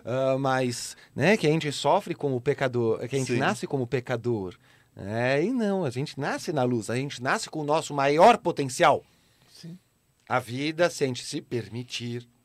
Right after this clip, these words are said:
Speaker 1: se mal orientado, a gente se corrompe. Sim. A gente vai pra lugares estranhos, sim, né? Como ele, é, como você não tá vendo, né? Ah, se mal orientado, a gente começa a ser a pessoa esquisita.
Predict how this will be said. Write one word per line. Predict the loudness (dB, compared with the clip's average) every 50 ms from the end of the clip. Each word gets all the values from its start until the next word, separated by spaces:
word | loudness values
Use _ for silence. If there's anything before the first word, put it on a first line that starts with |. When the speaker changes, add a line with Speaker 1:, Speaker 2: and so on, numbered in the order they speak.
| _ _ _ _ _ _
Speaker 1:
se | -14 -6 -6 -4
mal | -2 0 0 2 2 2
orientado, | 2 2 0 0 -4 -4 -6 -4 0 4 4 4 4 2 -4
a | -6
gente | -6 -10 -12 -14
se | -16 -14
corrompe. | -4 -4 -4 -2 0 -2 -2 -4 -6 -12 -20 _ _ _ _
Sim. | -20 -20 -18 -16 -14 -12 -4 0 2 2 2 2 0 -4 -8 _ _ _ _ _ _ _ _ _ _ _ _ -16
A |
gente | -14 -10 -2
vai | 2 2 2
pra | 4 4 2
lugares | 4 4 4 4 4 2 2 0 -6 -8
estranhos, | -8 -6 -6 -8 -6 -2 -2 0 0 0 -2 -6 -8 -10 -14 -20 _ _
sim, | -18 -16 -14 -12 -10 -10 -8 0 2 4 4 4 4 2 0 0 -2
né? | -2 -2 -2 -2 -4
Como | -4 -4 -4 -4
ele, | -2 -4 -4 -8 -10 -18 -20 -20 -12
é, | -6 -4 -2
como | 4 4 4 4 4
você | 0 -2
não | -6 -2
tá | 0 0 0 2
vendo, | 2 0 0 0 -2 -6 -8 -12 -14 -16 _ _ _ _ _ _ _ _ _ _ _ _ _ -14
né? | -10 -6 -4 -2 -2 -2 -4 -6 _ -20 -20 -20 -20 _ _ -14
Ah, | -10 -8 -6 -4 -4 -4 -4 -4 -6 -8
se | -8 -10 -10 -10 -10 -8 -6 -4
mal | -2 4 6 8 8 8
orientado, | 8 8 6 6 4 0 -2 -4 -6 -4 0 2 2 2 0 -2
a |
gente | -6 -8 -10 -10 -6
começa | -6 -6 -4 -4 -6 -6 -6 -8 -10 -12 -14
a |
ser | -14 -14 -10 -6 -4 -4 -2 -2
a | -2 0 0 0
pessoa | 4 4 2 2 4 2 2 0
esquisita. | 0 -4 -10 -6 -4 -4 -4 -4 -4 -6 -8